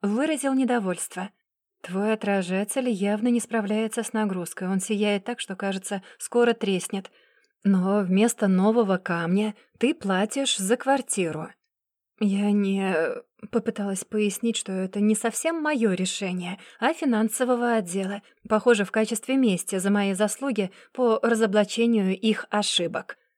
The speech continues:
Но мужчина не захотел слушать. "Если ты не в состоянии позаботиться о своём здоровье сама, значит, придётся этим заняться мне. Начну с покупки этого алмаза. Уверен, из него выйдет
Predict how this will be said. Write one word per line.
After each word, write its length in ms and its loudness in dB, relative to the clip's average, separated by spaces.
Но 240 4
мужчина 340 2
не 120 6
захотел 480 -2
слушать. 480 -8
"Если 320 4
ты 120 2
не 120 6
в 40 0
состоянии 760 2
позаботиться 720 -2
о 60 -2
своём 360 0
здоровье 520 0
сама, 500 -6
значит, 560 -2
придётся 460 0
этим 340 -2
заняться 460 0
мне. 320 -2
Начну 340 2
с 60 -10
покупки 420 -4
этого 460 0
алмаза. 480 -2
Уверен, 420 2
из 140 2
него 260 4
выйдет 420 2